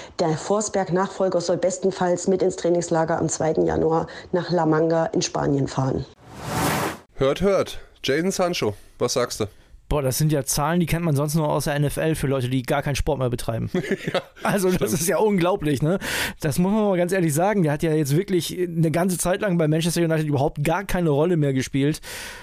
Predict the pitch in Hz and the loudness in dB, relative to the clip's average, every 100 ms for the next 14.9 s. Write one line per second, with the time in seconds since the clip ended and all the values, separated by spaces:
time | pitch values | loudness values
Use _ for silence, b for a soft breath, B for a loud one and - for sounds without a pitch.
0 | B - - - 143 139 208 190 208 202 | B -12 -8 -4 0 2 2 2 2 2
1 | 208 - _ - - - 151 143 143 139 | 0 -4 _ -8 -4 -2 0 2 2 2
2 | 139 - 135 113 - - - 147 139 - | 0 -2 -6 -4 -4 -2 -2 0 -2 -4
3 | 117 - - 113 117 110 160 180 156 143 | -4 -4 -2 -4 -4 -2 0 2 2 0
4 | - 139 151 165 143 - 160 170 139 135 | 0 0 2 2 0 2 0 0 0 0
5 | 151 147 139 156 175 143 180 135 139 127 | 0 0 2 2 0 -2 0 0 0 -2
6 | 110 92 - b b b - 107 127 147 | -4 -6 -6 b b b -4 -2 0 0
7 | 135 139 156 135 139 139 135 - 104 107 | 2 4 4 2 0 0 -4 -2 -2 0
8 | 104 110 117 - 107 113 104 92 95 127 | 0 0 -2 -4 -4 -2 -4 0 2 0
9 | 151 - - - 98 110 - - - - | -2 -8 -12 -6 0 0 -2 -16 -20 -6
10 | 101 101 - 104 - 98 - 85 - 120 | 0 0 -2 -6 -4 -8 -6 -6 -4 -2
11 | 139 139 185 - 175 180 - - - 127 | 0 0 -2 0 0 0 -2 -10 -2 0
12 | 165 - 90 127 113 101 110 151 196 - | 0 -4 -2 0 0 -2 -2 -2 -2 -4
13 | 113 113 127 127 131 123 101 117 92 123 | -2 0 -2 -2 -2 0 2 2 2 0
14 | 123 123 113 117 117 110 113 117 113 | 0 0 2 2 0 0 -4 -2 -4